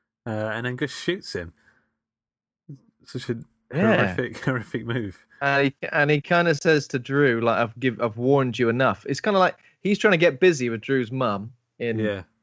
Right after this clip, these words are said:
Speaker 2: and then the dog, the dog sort of starts barking. He's like, "Oh, I'm interrupted during my time for the last time."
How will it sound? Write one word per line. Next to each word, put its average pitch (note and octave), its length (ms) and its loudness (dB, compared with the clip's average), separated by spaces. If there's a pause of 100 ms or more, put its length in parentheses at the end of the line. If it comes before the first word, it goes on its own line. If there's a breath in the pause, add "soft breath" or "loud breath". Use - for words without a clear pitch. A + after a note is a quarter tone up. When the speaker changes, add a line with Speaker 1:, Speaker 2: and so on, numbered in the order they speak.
(420)
Speaker 2:
and A#2 240 0
then A#2 100 0
the A2 180 -4
dog, A#2+ 340 2
the A#2 60 -8
dog A#2+ 260 0
sort B2 120 -4
of G#2 60 -8
starts A2 200 -2
barking. A2+ 360 0
He's G2+ 100 -8
like, F#2+ 140 -2
"Oh, F2 160 -2
I'm G#2 120 -4
interrupted A2 760 0 (460)
during A2+ 320 4
my A2+ 240 4
time G2 460 -4 (280)
for A2+ 80 -2
the G#2+ 80 4
last B2+ 400 2
time." F#2 300 -12